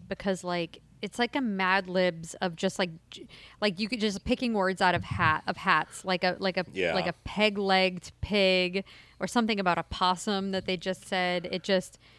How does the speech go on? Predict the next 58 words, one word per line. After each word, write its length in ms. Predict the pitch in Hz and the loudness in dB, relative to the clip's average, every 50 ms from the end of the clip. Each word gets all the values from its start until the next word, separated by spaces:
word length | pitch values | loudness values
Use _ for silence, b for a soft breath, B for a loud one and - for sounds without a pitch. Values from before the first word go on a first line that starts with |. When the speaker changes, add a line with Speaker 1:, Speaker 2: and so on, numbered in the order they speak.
| b b b b b b _ | b b b b b b _
Speaker 1:
you 100 | 208 190 | -2 0
know, 180 | 185 175 175 - | 2 2 2 2
a 80 | 185 180 | 4 6
Speaker 2:
The 80 | 147 | 8
only 140 | 160 202 269 | 8 10 8
Speaker 1:
hit 60 | 311 - | 6 8
Speaker 2:
story 300 | - 233 202 190 185 170 | 8 8 10 10 10 10
I 140 | 135 131 123 | 10 8 8
loved 460 | 120 117 107 107 110 110 104 104 104 | 8 6 6 6 6 4 2 -2 -4
was 220 | 104 113 110 107 | -4 -4 -2 -2
the 80 | - 110 | -2 -2
one 280 | 98 98 101 101 104 107 | -2 0 -2 -2 -2 -2
where 180 | 107 107 104 | -2 -2 -4
they, 320 | 87 - 90 101 104 95 - - | -4 -4 -6 -6 -6 -6 -6 -8
she 340 | - - - 107 101 98 - _ | -8 -6 -6 -6 -8 -10 -14 _
talked 220 | - - 104 98 101 | -6 -4 -4 -4 -2
about 160 | 101 107 98 | -4 -4 -4
having 300 | 92 98 98 95 98 95 | -4 -4 -4 -4 -4 -8
sex 340 | - - - 98 98 - - | -6 -2 -2 -2 -2 -2 -6
with 140 | 107 98 - | -10 -8 -8
the 60 | - 95 | -8 -8
mice 360 | 95 92 90 92 98 104 - 117 | -6 -4 -4 -4 -4 -4 -6 -6
or 60 | 123 | -6
something. 560 | - - 127 127 131 - 139 135 135 135 139 143 - _ - | -4 -4 -4 -6 -6 -6 -6 -6 -4 -6 -8 -12 -16 _ -8
Do 80 | 143 | -6
you 20 | 147 | -6
remember 220 | 147 143 151 156 | -4 -4 -4 -4
that? 300 | 151 156 156 156 151 131 - _ _ _ _ _ _ _ _ _ _ _ _ _ _ _ _ _ _ _ _ _ _ | -4 -4 -4 -4 -6 -10 -14 _ _ _ _ _ _ _ _ _ _ _ _ _ _ _ _ _ _ _ _ _ _
Speaker 1:
Having 460 | _ - - 185 180 175 190 180 175 | _ -10 -6 -6 -4 -4 -6 -8 -8
sex 500 | 160 - - - 190 190 202 - - - | -10 -12 -12 -10 -8 -8 -8 -10 -16 -8
with 140 | - 240 - - _ | -8 -8 -8 -6 _
the 100 | 185 175 | -6 -6
mice? 460 | 170 165 160 160 165 170 202 262 349 415 | -6 -6 -6 -4 -4 -2 -2 -2 -4 -4
Speaker 2:
Yeah, 580 | 131 127 139 151 156 160 156 143 127 113 107 98 | -2 0 2 4 6 8 8 8 8 6 4 2
like, 240 | 113 127 127 123 - | 4 6 6 6 4
one 200 | 120 131 139 147 | 2 2 4 4
of 80 | 151 131 | 4 4
her 120 | 156 151 | 2 2
cousins 680 | 135 - - 143 143 135 131 143 139 131 135 131 131 - | 0 2 2 2 2 2 2 0 0 0 0 -2 -4 2
got 280 | - 123 123 120 - | 6 8 8 6 6
something 380 | - - 135 123 117 139 131 127 | 2 -4 -4 -4 -2 -4 -2 -2
with 140 | 127 120 - | -4 -4 -6
the 140 | 117 - | -6 -4
animals. 460 | 113 117 117 120 120 123 120 117 113 117 | -2 0 0 0 0 -2 -2 -2 -2 -2
I 40 | |
don't 100 | 123 135 | -2 -2
know 60 | 147 147 | -2 -2
if 80 | 127 | -2
it 20 | 120 | -2
was 120 | 110 107 | -2 -4
a 40 | 107 | -4
mice 340 | 104 104 107 113 120 117 - | -4 -4 -4 -4 -4 -4 -6
or 60 | 107 | -8
possum, 420 | - - 110 107 110 117 - - 214 | -4 -2 -2 -2 -2 -4 -2 0 4
and 180 | 226 233 233 | 6 6 8
they 100 | 233 233 | 8 8
Speaker 1:
Oh, 40 | 226 | 6
Speaker 2:
exploded. 600 | 220 214 208 202 202 107 - - 120 123 127 131 | 6 4 4 6 6 6 8 8 8 8 6 6